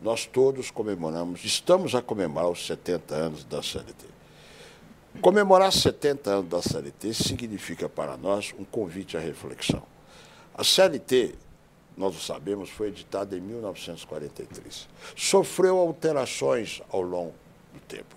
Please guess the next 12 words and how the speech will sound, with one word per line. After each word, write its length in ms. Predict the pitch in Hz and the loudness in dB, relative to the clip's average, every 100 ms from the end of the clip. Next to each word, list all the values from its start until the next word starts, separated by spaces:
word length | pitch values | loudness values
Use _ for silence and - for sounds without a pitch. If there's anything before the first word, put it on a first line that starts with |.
| - | -2
várias 540 | - 151 156 113 80 | 6 8 8 4 -4
alterações, 720 | 69 - - - - - - - - - - | -12 -14 -16 -12 -12 -14 -18 -20 -20 -14 4
mas 300 | 139 156 - | 6 6 4
continua 880 | - 156 147 147 135 139 143 143 - - - _ _ _ _ _ _ - | 2 2 2 2 2 4 4 2 -2 -20 -20 _ _ _ _ _ _ -2
sob 240 | 131 113 | -2 0
os 120 | 92 | 0
nossos 380 | 107 110 - 95 | 4 4 2 0
olhares, 540 | 95 90 92 87 - - - - | 0 2 -2 -4 -12 -12 -20 -6
sob 220 | - 110 | -2 2
dois 300 | 101 196 135 | 6 6 6
aspectos. 520 | - - - 50 - - - - - - | 2 -2 -10 -14 -16 -20 -20 -20 -20 -8
Primeiro, 420 | 113 120 113 - | -2 2 2 0